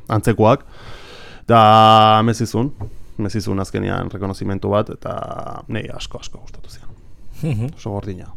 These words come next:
Speaker 2: Ni nire kasuan aipatzeko hitz egin dugu baita ere pelikula hontaz hemen, binon berriro kartzetikan mahai gaina, eh, una quinta portuguesa,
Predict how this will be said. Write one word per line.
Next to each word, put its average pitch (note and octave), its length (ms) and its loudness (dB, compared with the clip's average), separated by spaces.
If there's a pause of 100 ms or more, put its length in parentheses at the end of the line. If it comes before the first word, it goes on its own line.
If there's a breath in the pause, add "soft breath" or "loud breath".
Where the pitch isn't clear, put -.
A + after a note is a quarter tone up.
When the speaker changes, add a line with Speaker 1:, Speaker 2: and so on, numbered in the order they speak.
(1080 loud breath)
Speaker 2:
Ni A2 160 -2
nire A2+ 200 2
kasuan A#2+ 680 0
aipatzeko G#2+ 800 -2
hitz F#2 160 -6
egin A2 220 -2
dugu G#2+ 160 0
baita G#2+ 220 2
ere A2 80 2
pelikula A2+ 340 0
hontaz G#2+ 280 -2
hemen, B2 280 0
binon G#2 580 -4
berriro A2+ 340 0
kartzetikan A#2 600 -2
mahai A#2 160 -2
gaina, A#2+ 480 -2 (380 soft breath)
eh, G2+ 180 -4
una A2+ 220 -2
quinta A2+ 300 -2
portuguesa, A2+ 680 -2